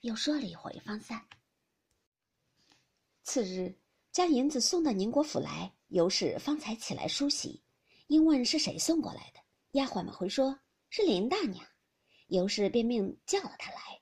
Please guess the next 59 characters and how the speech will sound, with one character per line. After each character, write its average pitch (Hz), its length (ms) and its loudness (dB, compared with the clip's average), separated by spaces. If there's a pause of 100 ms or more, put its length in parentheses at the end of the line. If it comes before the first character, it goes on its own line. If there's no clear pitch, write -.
(560)
丫 320 140 0
鬟 190 220 -6 (300)
走 - 160 -6
至 190 140 -4
下 254 180 -2
房， 196 320 -8 (340)
叫 330 160 2
了 269 120 4
林 226 180 2
之 311 100 0
孝 320 200 0
家 - 160 -8
的 - 100 -8
过 226 180 -4
来。 - 260 -14 (420)
尤 143 180 0
氏 - 200 0
命 208 180 0
他 233 100 -4
脚 - 220 -6
踏 - 140 -8
上 202 140 -8 (140)
坐 285 160 -2
了， 233 140 -12 (480)
一 180 100 4
面 208 180 4
忙 196 200 2
着 277 60 2
梳 359 180 2
洗， - 460 -2
一 175 120 2
面 233 160 2
问 277 160 2
他 - 180 -12 (680)
：“这 339 140 4
一 320 60 4
包 294 120 6
银 240 260 6
子 233 200 4
共 320 180 4
多 339 140 6
少？” - 340 -4 (580)
林 196 220 6
之 226 80 4
孝 254 180 2
家 202 180 -2
的 196 200 -2
回 208 180 0
说 285 280 2 (520)
：“这 359 80 0
是 370 120 6
我 269 120 10
们 294 160 4
底 - 160 0
下 285 120 6
人 226 180 8
的 185 40 2
银 185 240 2
子， - 220 -6